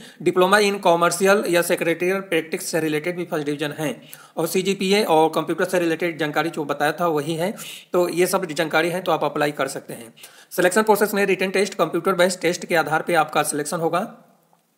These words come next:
एक अच्छा वैकेंसी है यदि आप अप्लाई करना चाहते हैं तो। यह जो वैकेंसी है इसरो में है और इसरो में हर कोई नौकरी करना चाहता है। इसरो की एक संस्था है अहमदाबाद में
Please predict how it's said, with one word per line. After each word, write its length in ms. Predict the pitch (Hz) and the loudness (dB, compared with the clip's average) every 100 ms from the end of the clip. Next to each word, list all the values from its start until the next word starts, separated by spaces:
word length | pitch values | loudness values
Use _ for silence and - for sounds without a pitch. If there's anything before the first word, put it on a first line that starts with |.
| - - - _ - | -20 -20 -20 _ 0
एक 140 | 190 | 2
अच्छा 200 | 202 226 | 4 4
वैकेंसी 360 | 214 190 180 196 | 4 4 0 0
है 240 | 190 208 | 0 0
यदि 140 | 175 170 | 0 2
आप 140 | 170 | 2
अप्लाई 240 | 165 156 165 | 0 -2 0
करना 220 | 165 160 | -2 0
चाहते 300 | 160 147 175 | 0 0 -2
हैं 200 | 175 170 | -4 -4
तो। 240 | 190 233 - - - | -6 -6 -12 -10 -2
यह 100 | 185 | 2
जो 120 | 202 | 4
वैकेंसी 360 | 180 180 165 190 | 2 0 -4 -4
है 160 | 196 | -4
इसरो 320 | 165 - 190 | -2 -2 -2
में 100 | 185 | 0
है 180 | 165 196 | -2 -2
और 160 | 185 160 | 0 0
इसरो 260 | 165 185 | 0 -2
में 160 | 196 190 | -2 -2
हर 140 | 180 | -2
कोई 160 | 180 170 | -2 -4
नौकरी 220 | 160 160 | -4 -6
करना 220 | 160 147 | -4 -4
चाहता 280 | 147 147 165 | -2 -2 -2
है। 220 | 156 202 - - _ | -4 -6 -10 -20 _
इसरो 240 | 190 220 233 | -4 2 4
की 100 | 233 | 4
एक 120 | 220 | 2
संस्था 340 | 196 175 202 | 0 -2 0
है 160 | 190 208 | 0 -2
अहमदाबाद 560 | - 151 156 151 117 | -2 -2 0 0 0
में 140 | 113 | -4